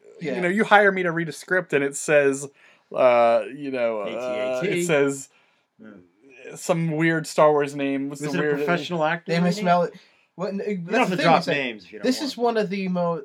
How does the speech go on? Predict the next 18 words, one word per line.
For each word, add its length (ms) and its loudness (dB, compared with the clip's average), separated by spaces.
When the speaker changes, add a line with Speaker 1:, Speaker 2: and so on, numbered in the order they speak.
Speaker 1:
this 220 -10
was 120 -6
one 140 -2
of 60 -4
the 40 -6
better 160 0
ones. 200 -4
It 100 -10
was, 260 -6
um, 380 -6
I 40 -4
was 140 -2
listening 360 -6
to 200 -10
William 400 -2
Shakespeare's 640 -10
Star 320 -6
Wars. 400 -12